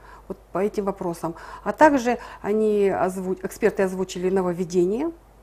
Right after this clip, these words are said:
что было принято положительно со стороны предпринимателей. В принципе, нововведение вносится с учётом же пожеланий предпринимателей. Вот. Это было озвучено в этом году. Семинар посетили в этом году двадцать пять человек,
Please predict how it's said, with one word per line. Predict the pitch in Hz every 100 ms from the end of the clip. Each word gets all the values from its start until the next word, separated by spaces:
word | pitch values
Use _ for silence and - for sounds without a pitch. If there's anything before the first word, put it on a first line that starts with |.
| - - - - - - - -
что | - - - 180
было | 180 180
принято | 196 214 185 170 160
положительно | 160 180 180 175 165 190
со | 202
стороны | - 226 233
предпринимателей. | 220 - 233 233 220 220 214 233 - - - - -
В |
принципе, | - 226 - -
нововведение | 220 214 214 220 208
вносится | 190 214 196 185 196
с | -
учётом | 190 185 190 185
же | 185
пожеланий | 196 240 370 247
предпринимателей. | 170 180 185 170 156 160 160 - - -
Вот. | 175 180 170 - - - -
Это | 220 214
было | 196 180
озвучено | 175 185 - 233
в |
этом | 247 254 247
году. | 233 247 254 - - - - - - 185 190 - - - - - - -
Семинар | - 220 220
посетили | 208 190 202 - 196 175
в |
этом | 180 185
году | 180 180
двадцать | 175 190 -
пять | 175 -
человек, | - 175 165 175 202